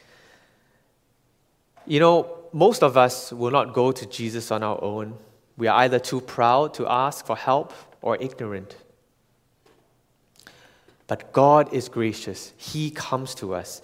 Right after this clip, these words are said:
He knows the struggles that we're going through, the suffering that we are enduring because of sin.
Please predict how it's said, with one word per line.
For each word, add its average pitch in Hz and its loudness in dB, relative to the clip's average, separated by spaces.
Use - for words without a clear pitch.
He 139 -6
knows 165 8
the 135 -4
struggles 139 4
that 117 2
we're 117 2
going 123 -2
through, 127 -6
the 113 -6
suffering 143 -2
that 123 2
we 123 0
are 123 6
enduring 113 -2
because 117 -6
of 110 -6
sin. 110 -10